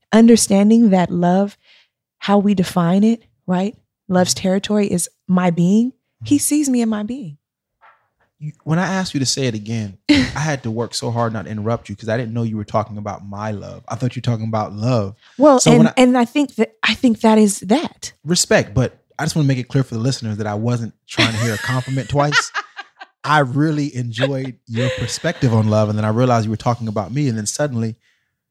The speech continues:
Speaker 2: right, I got, like, on-air nervous,
Speaker 1: Oh,
Speaker 2: right?
Speaker 1: I'm sorry.
Speaker 2: No, no, but it's okay.
Speaker 1: <laughs>
Speaker 2: It, it's okay. I mean, this is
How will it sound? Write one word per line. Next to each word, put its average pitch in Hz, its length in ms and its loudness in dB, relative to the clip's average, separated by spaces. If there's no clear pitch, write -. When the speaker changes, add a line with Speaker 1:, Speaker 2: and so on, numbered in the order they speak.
Speaker 2:
right, 113 240 -4
I - 80 -4
got, 117 160 -4
like, 110 220 -4
on-air 113 400 -2
nervous, 127 600 -8
Speaker 1:
Oh, 226 200 2
Speaker 2:
right? 123 240 -4
Speaker 1:
I'm 220 160 -4
sorry. 156 320 -6
Speaker 2:
No, - 140 -2
no, 160 180 -6
but 165 160 2
it's 247 180 4
okay. 330 300 2
Speaker 1:
<laughs> - 20 -10
Speaker 2:
It, 311 240 -10
it's 190 140 -6
okay. 190 300 -4
I - 180 -8
mean, 120 140 -4
this 175 160 -4
is 107 100 -12